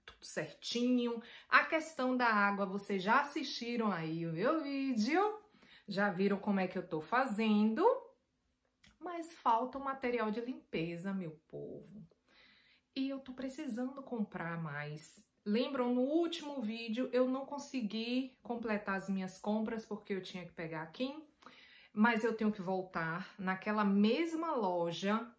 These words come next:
porque é lá que eu compro o material de limpeza e eu ganho pontos, porque eu tenho um cartãozinho de pontos que chama de payback.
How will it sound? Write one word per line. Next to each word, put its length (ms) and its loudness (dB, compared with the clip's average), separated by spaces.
porque 280 -6
é 100 0
lá 180 0
que 160 -6
eu 60 -2
compro 760 0
o 80 0
material 520 0
de 100 -2
limpeza 800 0
e 220 -4
eu 180 0
ganho 260 0
pontos, 680 4
porque 240 -8
eu 80 -2
tenho 180 -4
um 40 0
cartãozinho 600 2
de 100 2
pontos 720 -4
que 120 -8
chama 280 -4
de 120 -4
payback. 800 0